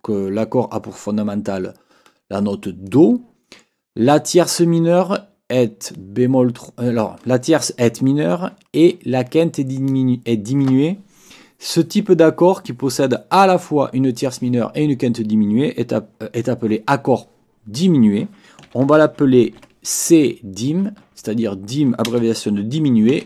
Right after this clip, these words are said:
ou alors on va l'appeler C et le petit symbole du degré là.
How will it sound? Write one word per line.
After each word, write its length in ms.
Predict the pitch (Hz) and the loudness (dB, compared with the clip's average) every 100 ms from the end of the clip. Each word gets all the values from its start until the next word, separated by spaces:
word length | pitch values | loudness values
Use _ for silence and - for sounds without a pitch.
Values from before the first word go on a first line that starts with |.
| - | -6
ou 160 | 143 131 | 0 2
alors 260 | 127 156 151 | 2 0 -2
on 100 | 123 | 0
va 100 | 123 | 2
l'appeler 380 | 110 113 95 - | 2 0 -4 -6
C 500 | - - 160 175 - _ _ - - - _ - | -8 -4 0 0 -2 _ _ -20 -20 -20 _ 4
et 160 | 170 | 6
le 200 | 165 160 | 8 4
petit 300 | 135 156 160 | 2 -4 -4
symbole 560 | - 147 147 165 175 185 - _ _ _ _ _ - _ _ - _ - | -2 0 6 6 6 2 -10 _ _ _ _ _ -20 _ _ -20 _ -18
du 220 | 110 151 | -10 0
degré 400 | 147 117 113 95 | 2 2 -2 -4
là. 120 | 98 | -8